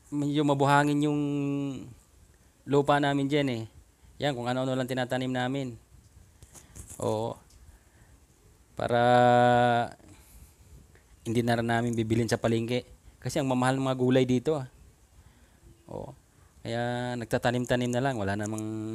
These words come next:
ibang gagawin, eh. Kain, tulog na lang. Oo, eh,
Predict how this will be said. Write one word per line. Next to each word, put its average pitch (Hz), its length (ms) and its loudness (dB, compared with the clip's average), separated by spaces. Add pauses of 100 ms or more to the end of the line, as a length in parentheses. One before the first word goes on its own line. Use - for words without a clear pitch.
(100)
ibang 107 240 -4
gagawin, 113 480 -2
eh. 107 140 -8 (680)
Kain, 107 320 -2
tulog 110 320 -4
na 120 160 -4
lang. 120 160 -2 (1900)
Oo, 104 360 -8
eh, 101 640 -8